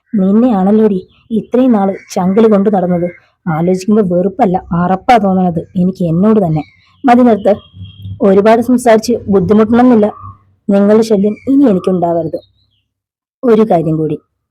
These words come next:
പലപ്പോഴായി ഞാൻ തന്നിട്ടുള്ള ഗ്രീറ്റിംഗ് കാർഡ്സും മറ്റു ചില സാധനങ്ങളും ഉണ്ടല്ലോ, അതെനിക്ക് തിരിച്ചു വേണം. ഒന്നുപോലും മിസ്സാവാതെ. തരാ, ഇനി എനിക്ക് എന്തിനാ? അതെല്ലാം നീ പറഞ്ഞതുപോലെ ഇവിടെ അവസാനിക്കുകയല്ല." കണ്ണന്റെ മനസ്സിൽ ഭദ്ര മരിച്ചു.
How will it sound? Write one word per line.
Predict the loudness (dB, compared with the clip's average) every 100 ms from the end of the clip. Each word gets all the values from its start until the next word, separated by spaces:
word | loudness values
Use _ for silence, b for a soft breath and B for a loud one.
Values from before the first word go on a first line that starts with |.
| _
പലപ്പോഴായി | 0 0 2 2 4 2 0
ഞാൻ | -2 0 0
തന്നിട്ടുള്ള | 0 -2 -2 -2 -4 -6 -4
ഗ്രീറ്റിംഗ് | -4 -2 0
കാർഡ്സും | 0 0 -2 -8 -10 _
മറ്റു | 0 0 0
ചില | 0 0
സാധനങ്ങളും | 0 -2 0 0 2
ഉണ്ടല്ലോ, | 0 0 -2 -4 -10 _ _ _ -2
അതെനിക്ക് | 2 2 0 -6
തിരിച്ചു | -6 -6
വേണം. | -4 -4 -6 b b b b -4
ഒന്നുപോലും | 0 2 4 2 0 0 0
മിസ്സാവാതെ. | -4 -6 -6 -4 -8 -12 _ _ -10
തരാ, | -6 -4 -4 -8 _
ഇനി | -4 0
എനിക്ക് | 2 0 0
എന്തിനാ? | -2 0 -2 -4 -10 _ _ _ _
അതെല്ലാം | -4 -2 -2 -4 -8 -2
നീ | 0 2
പറഞ്ഞതുപോലെ | 0 0 0 0 -2 -6 _ -6
ഇവിടെ | -2 0
അവസാനിക്കുകയല്ല." | 0 0 0 0 0 -2 -4 -6 _ _ _ _
കണ്ണന്റെ | -2 0 0 -2 -4 -4
മനസ്സിൽ | -2 -2 -4 -8 -8 -8
ഭദ്ര | -4 0 0
മരിച്ചു. | 0 -4 -10